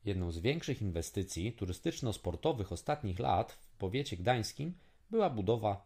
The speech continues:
Centrum Rekreacji w Juszkowie, zrealizowana w pięknym krajobrazie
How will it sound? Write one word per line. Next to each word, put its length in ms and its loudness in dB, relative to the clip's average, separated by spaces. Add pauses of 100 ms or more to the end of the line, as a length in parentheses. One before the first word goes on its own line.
Centrum 460 0
Rekreacji 680 0
w 40 -6
Juszkowie, 540 -6 (420)
zrealizowana 760 0
w 180 -20
pięknym 500 -2
krajobrazie 680 2